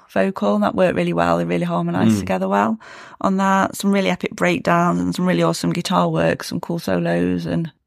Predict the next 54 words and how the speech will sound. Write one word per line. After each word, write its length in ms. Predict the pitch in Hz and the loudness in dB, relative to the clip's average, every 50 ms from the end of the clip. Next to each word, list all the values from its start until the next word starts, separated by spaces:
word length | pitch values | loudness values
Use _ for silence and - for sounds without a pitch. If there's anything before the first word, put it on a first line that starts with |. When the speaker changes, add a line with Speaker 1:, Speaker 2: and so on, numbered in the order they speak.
| _ - | _ 0
Speaker 1:
yeah, 300 | 190 214 226 233 233 220 - - _ - | 2 4 4 4 2 0 -2 -8 _ -10
just 180 | - - - _ _ _ _ _ _ | -10 -10 -10 _ _ _ _ _ _
great. 300 | - 180 202 240 220 - _ _ _ _ - - _ _ _ | -6 -6 -4 -4 -6 -8 _ _ _ _ -20 -20 _ _ _
Speaker 2:
I 100 | - 139 | 4 4
actually 300 | 170 185 - - 160 135 | 4 4 4 4 4 6
noticed 300 | 135 139 139 101 - - | 6 6 4 2 0 2
people 280 | - 131 117 - - 95 | 0 0 2 2 2 4
wearing, 480 | 123 120 127 120 113 110 107 107 104 101 | 6 6 6 6 4 4 4 2 2 2
uh, 100 | 98 98 | 2 2
Running 240 | 98 107 110 107 | 4 4 4 4
with 160 | 104 104 98 - | 2 0 2 2
Knives 300 | 98 98 101 98 101 107 | 2 2 2 2 0 0
merch 320 | 117 117 113 110 - - - | 0 0 0 -2 -4 -8 -8
as 60 | 98 | -4
well. 300 | 90 104 107 95 90 - _ _ _ _ _ - | -2 0 0 -2 -4 -8 _ _ _ _ _ 0
Speaker 1:
I 100 | 233 285 | 0 0
noticed 320 | 330 349 311 - - - | 0 -2 -4 -6 -6 -2
a 40 | 226 | 0
bit 120 | 214 156 | 0 0
of 100 | 123 160 | 0 0
that, 140 | 156 - - | -2 -4 -4
actually. 560 | - - - - - - 85 82 90 180 175 - | -6 -8 -8 -10 -8 -6 -6 -6 -6 -8 -8 -2
Speaker 2:
Yeah. 300 | - 143 139 135 131 131 131 135 _ _ _ _ _ _ _ _ _ _ _ _ | 2 2 4 6 4 4 2 -2 _ _ _ _ _ _ _ _ _ _ _ _
Speaker 1:
So, 140 | _ - - | _ -4 0
I 20 | 202 | 2
mean, 140 | 214 214 | 4 4
obviously 240 | 220 202 196 - 196 | 4 2 2 -2 0
they 60 | 175 | 0
were 120 | 170 165 160 | 0 0 0
all 80 | 151 | 0
local 300 | 147 151 151 147 - 151 139 | 0 0 -2 -2 -4 -4 -2
bands, 340 | 135 131 131 123 113 139 - | -2 -2 -2 -2 -4 -6 -6
but 280 | - - 139 139 - - | -6 -6 -6 -6 -4 -4
ma-, 140 | 143 160 - - _ - | -4 -4 -4 -6 _ -4
again, 440 | - 165 175 165 156 151 151 156 - - _ - - | -2 0 0 0 0 -2 -6 -8 -10 -16 _ -14 -10
a 60 | 175 | -8
lot 120 | - - | -6 -6
of 60 | - 170 | -4 -4
local 300 | 165 - - - 180 170 | -6 -6 -8 -10 -16 -18
support. 440 | - - _ - 60 62 - - - _ _ _ _ | -18 -16 _ -12 -10 -10 -10 -12 -14 _ _ _ _
Speaker 2:
Yeah, 320 | - 113 135 143 127 120 - | 0 2 4 4 4 2 2
and 100 | - 113 | 0 0
then 100 | 120 117 | 0 0
I 60 | 95 101 | 0 -2
suppose 280 | - - 151 139 123 | 0 0 0 2 2
we 80 | 120 110 | 2 0
should, 280 | - - - 110 101 - _ - | 2 2 0 0 0 -2 _ 0
uh, 320 | 98 101 104 95 95 104 - _ - _ _ _ _ _ _ _ _ _ _ _ _ - | 0 2 0 0 -2 -6 -10 _ -20 _ _ _ _ _ _ _ _ _ _ _ _ -20
finish 340 | - - 117 110 107 - - | -4 2 2 2 2 2 2
with 180 | 107 104 101 - | 0 0 2 2
who 100 | - 123 | 2 4
the 80 | 113 | 4
winner 160 | 113 135 185 180 | 4 4 2 2
was. 300 | 107 78 78 80 - | 0 -2 -2 -4 -8